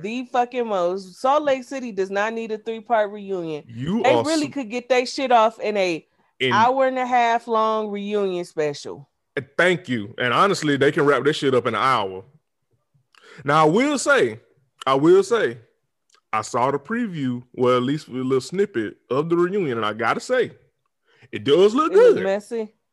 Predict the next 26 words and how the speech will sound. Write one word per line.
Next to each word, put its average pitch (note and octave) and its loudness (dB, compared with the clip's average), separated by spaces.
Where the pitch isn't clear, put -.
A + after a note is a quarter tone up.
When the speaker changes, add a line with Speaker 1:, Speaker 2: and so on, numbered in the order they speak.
Speaker 1:
It D3 2
does. F#3+ 6
Speaker 2:
Okay. C#4+ -6
Speaker 1:
It G#2 -10
does. F#3 2
Speaker 2:
Okay. - -10
Speaker 1:
However, A3+ 4
however, B3 2
Speaker 2:
It A3+ -6
don't, A#3+ 0
it A3+ 0
don't, A#3+ -2
it A3 -2
don't B3 -4
need A#3 -6
to D3 0
Speaker 1:
it D#3 2
Speaker 2:
be D#3 0
Speaker 1:
don't F3 4
need F3+ 6
Speaker 2:
three F3+ 2
Speaker 1:
no E3+ 2
three F3 2
Speaker 2:
parts. D#3 -2
Speaker 1:
parts. - -6
No, G#2+ -6